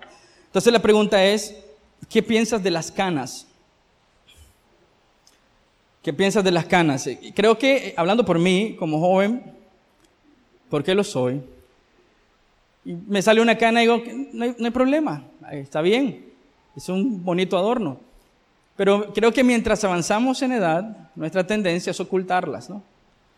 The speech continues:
A veces nosotros pensamos, o culturalmente creo yo, se piensa que las canas es sabiduría, eh, una madurez, pero cuando Oseas habla sobre canas,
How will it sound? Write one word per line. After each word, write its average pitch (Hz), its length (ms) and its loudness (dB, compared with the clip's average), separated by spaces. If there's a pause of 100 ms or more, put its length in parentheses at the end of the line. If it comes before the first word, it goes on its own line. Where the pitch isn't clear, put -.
(140)
A 156 80 -2
veces 165 160 0
nosotros 180 340 -2
pensamos, 175 600 -2
o 143 360 -8 (140)
culturalmente 190 580 -2
creo 180 200 0
yo, 185 120 0
se 180 140 -4
piensa 180 300 -6
que 175 100 -6
las 151 140 -8
canas 170 320 -6
es 160 140 -4
sabiduría, 170 920 -2 (560)
eh, 135 520 -6
una 147 200 -2
madurez, 160 920 -2
pero 135 320 -4 (360)
cuando 160 720 0 (160)
Oseas 240 420 0
habla 208 260 2
sobre 165 300 -2
canas, 156 680 -6